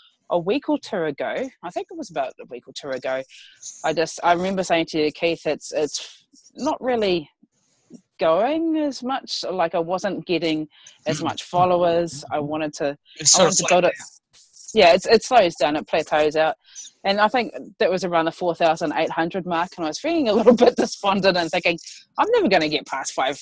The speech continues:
Speaker 1: you know, five thousand at this rate." And so, yeah, I started, I started the, the nineteen ninety, and I've done it now for, oh, possibly two to th-, probably at least minimum two weeks now.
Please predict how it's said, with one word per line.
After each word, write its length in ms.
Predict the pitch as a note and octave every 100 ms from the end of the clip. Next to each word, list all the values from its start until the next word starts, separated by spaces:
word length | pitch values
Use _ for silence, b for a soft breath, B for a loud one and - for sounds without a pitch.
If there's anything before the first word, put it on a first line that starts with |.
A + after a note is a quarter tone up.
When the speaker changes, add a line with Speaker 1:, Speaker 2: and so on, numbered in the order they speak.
| -
Speaker 1:
you 160 | E3+ D3
know, 100 | C#3+
five 240 | - C#3+
thousand 300 | A#2 C#3 D3+
at 100 | F2+
this 220 | A#2+ -
rate." 160 | C3+ C3+ - B B B -
And 220 | G#3 G3
so, 320 | - F#3 F#3 C#3+
yeah, 320 | G3 A3+ D#3+
I 40 |
started, 400 | E3 F#3+ F3+ D#3+ -
I 80 | E3
started 360 | - F3 E3+ D#3+
the, 400 | D#3 D3 D3 D3
the 60 | E3
nineteen 400 | D#3+ D#3+ D#3+ D#3
ninety, 360 | C#3 D#3 D#3+
and 100 | C#3+
I've 140 | C#3 C3+
done 120 | D#3+
it 120 | D#3+ D3+
now 240 | D3+ C#3+ - -
for, 400 | D#3 D#3 D3 D3+ B B B B B B B B _ _ _ -
oh, 340 | G3+ F3+ D#3 D3
possibly 680 | G3 G3 G3 E3 E3+ D#3 - B B B -
two 180 | - F#3
to 160 | F3 E3
th-, 440 | - - - - _
probably 440 | - B3 B3 G#3 E3 -
at 180 | D#3+
least 480 | E3 F#3 G#3 D#3 -
minimum 480 | E3+ F3+ F#3+ D#3 C#3+ -
two 200 | E3+ D3+
weeks 360 | C#3+ C#3+ -
now. 260 | D#3 C#3